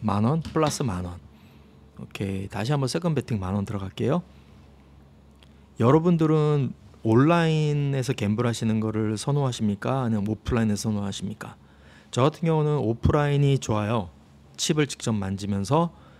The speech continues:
이 베팅할 수 있다는 게 좋긴 한데, 뭐, 이제 온라인 같은 경우는 장점이 굉장히 많죠. 뭐, 쉽게 로그인해서 언제든지 갬블할 수 있다라는 거.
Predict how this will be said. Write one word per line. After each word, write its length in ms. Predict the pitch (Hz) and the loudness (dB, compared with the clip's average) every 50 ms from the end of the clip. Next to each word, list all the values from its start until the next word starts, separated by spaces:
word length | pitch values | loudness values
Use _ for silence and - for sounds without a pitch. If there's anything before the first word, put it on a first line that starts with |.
| - - - | -20 -12 -8
이 100 | 107 101 | -8 -6
베팅할 380 | - 104 - - 123 117 110 | -4 -6 -4 -2 -2 -2 -2
수 100 | - - | -2 -4
있다는 320 | 101 - - 113 101 98 95 | -6 -6 -4 -4 -2 -2 -4
게 380 | 95 98 101 101 101 98 92 - - - - - - - - | -4 -4 -2 -2 -2 -4 -6 -10 -16 -20 -20 -20 -20 -20 -14
좋긴 260 | - - - - 123 117 | -10 -8 -4 -4 -2 -2
한데, 440 | 127 131 120 113 139 131 104 95 - - - - - - - - - - | -2 -2 -2 0 0 -2 -2 -4 -8 -16 -20 -20 -20 -20 -20 -20 -16 -8
뭐, 180 | - 104 104 104 | -4 -2 0 0
이제 380 | 101 101 101 104 101 101 104 - - - - - - - - - | 0 -2 -2 -4 -4 -6 -8 -10 -16 -20 -20 -20 -20 -20 -12 -4
온라인 400 | - 107 120 135 156 180 185 185 | 0 4 4 6 6 4 4 2
같은 240 | 175 165 - - 156 | 0 0 -2 -2 -4
경우는 240 | 151 143 143 151 143 | -2 -2 -2 -4 -4
장점이 480 | - - 107 101 - - 131 139 139 | -4 -4 -4 -4 -2 0 0 0 0
굉장히 380 | 113 - 101 101 104 120 127 123 | 0 -2 -2 0 0 0 0 0
많죠. 440 | 110 95 92 90 - 151 165 180 - - - - - - - - | -2 -2 -4 -2 0 0 0 0 0 -6 -18 -20 -20 -20 -20 -12
뭐, 180 | - - 101 104 | -6 -6 -4 -4
쉽게 600 | - - 170 - - - 165 151 147 143 131 113 | -4 -6 -8 -8 -4 0 2 2 4 4 2 0
로그인해서 560 | 104 101 98 107 113 110 107 107 98 117 110 | 0 -2 0 0 0 0 2 0 0 -2 -2
언제든지 420 | 101 101 107 113 104 113 104 101 | -2 0 0 0 0 -2 -2 -4
갬블할 380 | - - 110 107 107 107 104 98 | -4 -4 -2 -2 -2 -2 -4 -4
수 80 | - 104 | -6 -8
있다라는 380 | - - 107 104 113 117 110 | -8 -8 -6 -6 -6 -6 -4
거. 280 | 104 113 135 185 - | 0 0 0 0 -2